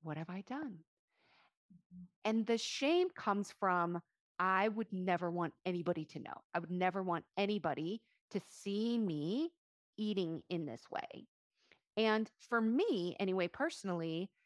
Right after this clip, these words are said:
Speaker 1: you know, I always wanted people to think well of me and people to think, like, you know, have this positive association with me. I, I have generally been successful in life. And it was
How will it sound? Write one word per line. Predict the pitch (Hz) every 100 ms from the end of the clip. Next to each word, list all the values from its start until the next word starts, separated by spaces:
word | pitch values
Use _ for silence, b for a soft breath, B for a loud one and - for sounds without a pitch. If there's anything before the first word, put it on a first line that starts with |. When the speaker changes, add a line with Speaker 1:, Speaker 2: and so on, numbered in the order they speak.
| _
Speaker 1:
you | 202
know, | -
I | 202 214 233 240 247 - _ -
always | 208 196 180 180 185 - _ _ -
wanted | 196 214 220 -
people | - 190 196 190 202
to | -
think | - 269 -
well | 381 427 285
of | 185
me | 175 165 165
and | 170 170
people | 196 202 214
to | 214 220
think, | 226 226 214
like, | 220 214 - _ _ _ _
you | 196
know, | 190 185
have | - 190 190
this | 196 -
positive | - 208 214 220 226
association | 214 208 190 - 185 180 180
with | 170 170
me. | 170
I, | 165 165 170 165 -
I | 170 175
have | 170 160 156 _ _ _
generally | 151 170 175 185 185 180
been | 170 165 175
successful | - - - 170 - 185 190
in | 196
life. | 175 160 254 - b b b -
And | 175 170 165 165 165 170 170 160 - -
it | 190
was | 185 202